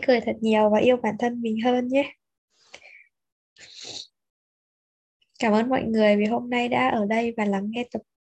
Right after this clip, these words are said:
này của mình. Dù mình không rõ là nó thực sự có đem lại tiêu cực cho mọi người không.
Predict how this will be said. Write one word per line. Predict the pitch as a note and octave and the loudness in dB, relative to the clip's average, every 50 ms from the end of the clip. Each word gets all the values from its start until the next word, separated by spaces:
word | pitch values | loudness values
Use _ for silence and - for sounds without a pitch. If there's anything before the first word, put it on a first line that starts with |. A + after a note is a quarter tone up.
| _ | _
này | - G#3+ G#3+ G#3 G3+ G3+ - | -2 0 0 0 0 -2 -4
của | - - _ | -12 -14 _
mình. | G#3+ G#3 G#3 G3+ G3+ G3+ - - _ _ _ _ _ - | -2 0 0 0 0 -2 -6 -8 _ _ _ _ _ -10
Dù | - - A3+ G#3+ | -4 0 2 2
mình | G#3 G#3 G3+ G3+ - - - - | 4 4 4 2 0 -4 -10 -10
không | - - - C4 C4+ - - _ _ - | -6 -2 -2 -2 -2 -4 -10 _ _ 2
rõ | - - - - C3+ | 2 4 4 6 6
là | C4+ B3+ A#3 | 6 4 4
nó | G#3 G3 G3+ G#3 - | 4 4 2 2 0
thực | B3 B3 | -4 -10
sự | - - - - - - | -8 -4 -4 -4 -4 -2
có | - - G3+ | 0 2 2
đem | G#3 A3+ A#3+ B3 | 4 2 2 2
lại | B3 - - | 0 -2 0
tiêu | - B3 - - | 0 0 0 0
cực | A3+ A3+ - | -2 -4 -2
cho | - A#3+ A#3 | -4 -4 -4
mọi | A#3 A#3 - | -4 -6 -6
người | - G#3+ G#3 G3+ - - - | -4 -4 -4 -4 -6 -6 -4
không. | A#3+ A#3+ A#3+ | -4 -4 -4